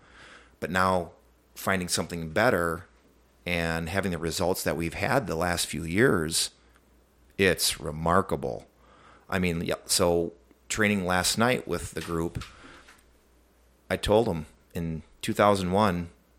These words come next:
we'd spend half the day on this trying to fix the problems. Uh, we just did this in about fifteen, twenty minutes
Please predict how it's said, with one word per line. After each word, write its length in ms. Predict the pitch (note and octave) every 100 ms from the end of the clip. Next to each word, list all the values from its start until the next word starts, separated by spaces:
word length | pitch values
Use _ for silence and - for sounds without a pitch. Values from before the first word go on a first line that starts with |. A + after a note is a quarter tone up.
| _ _ _ -
we'd 140 | G#2
spend 260 | - F#2+ E2
half 200 | G2 -
the 80 |
day 180 | F2 G#2
on 220 | E2 D#2
this 240 | D#2 D#2 -
trying 220 | - E2
to 60 | E2
fix 220 | E2+ -
the 60 |
problems. 640 | - F2+ G2 D#2+ D#2 - - _ _ _ _
Uh, 220 | E2 D#2+ D2+
we 120 | F2
just 160 | F2 -
did 140 | E2+
this 180 | F2 E2+
in 80 | D#2+
about 240 | D#2+ -
fifteen, 440 | - E2 - E2 E2
twenty 260 | F2+ E2
minutes 480 | F2 F2+ - - -